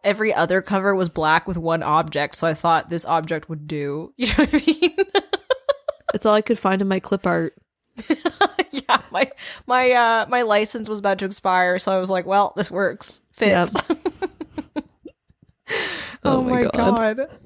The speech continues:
Speaker 1: I really wanna know what their rationale is behind the new covers with the stupid font that's, like, hyphenated and off-center bullshit. Like,
Speaker 2: I don't know, but it makes me wanna write a strongly worded letter
Speaker 1: Yeah.
Speaker 2: to
Speaker 1: Not
Speaker 2: somebody.
Speaker 1: an email,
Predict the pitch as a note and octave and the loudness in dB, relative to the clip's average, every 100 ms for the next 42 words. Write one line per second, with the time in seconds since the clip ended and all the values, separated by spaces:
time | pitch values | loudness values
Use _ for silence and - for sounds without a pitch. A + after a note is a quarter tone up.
0 | - - G3+ G3 F#3 G#3+ B3+ F#3+ F3 F3 | -6 0 0 2 2 4 4 2 2 2
1 | E3+ E3+ E3+ F3 E3+ E3+ E3 D#3+ E3+ F3+ | 2 2 2 0 2 0 2 2 2 0
2 | E3 F3 F3+ D#3+ D#3+ F3 F3 E3 D#3 D#3 | 2 4 4 2 0 0 0 0 0 0
3 | F3+ A3+ - D3+ C#3+ D3 E3 F3 - - | 2 0 -2 -2 0 -2 -2 -4 -4 -2
4 | - - F3 F3+ F3 D#3 - F3 F#3 G3 | -2 0 0 2 0 -2 -2 0 0 0
5 | - E3 E3+ D#3+ D3 - - - - F#3+ | -2 -2 0 2 0 -6 -20 -20 -4 0
6 | F3 F#3+ E3+ E3+ E3+ D#3+ C#3+ D3 E3 - | 0 0 2 4 4 2 0 2 2 2
7 | - E3 F#3+ D#3 D3+ D3+ - D3+ E3+ F3+ | 0 0 0 -2 -2 -6 -4 -4 -4 -6
8 | - C#3 E3+ - E3+ D3+ G3 F#3 E3 D#3+ | -6 -4 -4 -6 -6 0 2 2 2 2
9 | F3 F#3 G3 G3+ G3 - A3+ A#3 A#3+ G#3 | 2 2 2 4 0 2 2 4 4 4
10 | F#3 F3+ F3+ - - F3 E3+ F3+ F3 E3+ | 4 4 2 0 2 2 4 2 2 2
11 | F3 F3 - - - F#3+ - _ _ _ | 2 2 0 0 0 -2 -2 _ _ _
12 | F3 F3 D3+ C#3+ - - F#3 F3 F#3 - | -6 -4 -4 -6 -12 -4 -2 2 2 0
13 | - G3+ E3 D#3 D#3+ | 0 0 0 -2 -6